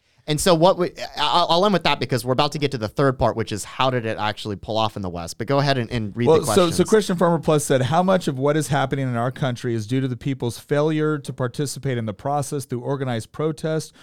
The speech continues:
Speaker 2: or against the legislation that is being pushed to them?" Um,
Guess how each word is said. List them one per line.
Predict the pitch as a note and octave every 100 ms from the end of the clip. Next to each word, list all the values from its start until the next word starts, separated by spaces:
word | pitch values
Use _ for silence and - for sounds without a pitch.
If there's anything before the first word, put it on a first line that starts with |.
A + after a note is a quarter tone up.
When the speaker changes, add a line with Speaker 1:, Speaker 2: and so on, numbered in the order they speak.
| - _ -
Speaker 2:
or | E3 F#3 D3+ C3+ C3 - _ -
against | A#2+ D3 D#3 D3+
the |
legislation | D3 C3 C3 C#3 C3+ C#3 B2
that | A#2
is | A2
being | B2 A#2
pushed | - B2+ A#2 - _ _
to | - B2+
them?" | G#2 G2 G#2+ _ _ _ _ _ _
Um, | D#3 D#3+ C#3+